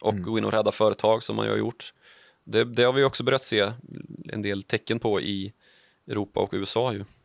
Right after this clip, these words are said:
Speaker 2: Ja, exakt. Och här skiljer det sig verkligen på, på ett del som jag inte tycker att vi har tagit upp, eh, tillräckligt mycket än, än. Och det är ju, det är ju skuggbanksidan i Kina. Skillnaden från när man tillsätter ett räddningspaket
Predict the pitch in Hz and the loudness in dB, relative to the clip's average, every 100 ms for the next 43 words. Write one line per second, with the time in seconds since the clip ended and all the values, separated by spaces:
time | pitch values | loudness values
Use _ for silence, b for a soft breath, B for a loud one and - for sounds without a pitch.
0 | B B - 160 180 - 135 - 131 196 | B B 0 2 4 2 0 0 0 0
1 | 208 190 165 127 117 107 101 - 104 98 | 0 2 4 4 4 2 2 2 -2 2
2 | 101 95 - 151 - 101 101 110 113 110 | 2 2 2 0 -2 -4 -2 0 0 -2
3 | 139 113 98 101 98 95 104 - - 90 | -2 0 2 2 2 0 -2 -4 -2 -2
4 | - - 101 104 - 123 120 110 - 113 | -2 -4 -2 0 -2 -4 -4 -2 -2 -2
5 | 104 - - 127 110 107 139 143 139 127 | -2 -6 -2 -2 0 -2 -2 -2 -2 -2
6 | - - 131 95 101 113 107 98 - 143 | -2 0 0 0 -2 0 0 -2 -2 -2
7 | 147 131 123 101 - 113 127 123 - 123 | -2 0 0 -2 -4 -2 0 0 -2 -4
8 | 104 104 - B B - 139 127 147 175 | -4 -6 -6 B B 0 2 4 2 4
9 | 160 - 107 104 98 b b b 110 101 | 2 2 0 2 -2 b b b -4 -2
10 | 98 - - - 107 98 110 113 110 98 | -4 -8 -16 -6 -6 0 0 0 0 2
11 | 101 101 95 98 - - 110 98 - | 2 2 0 -6 -8 -4 -2 -2 -6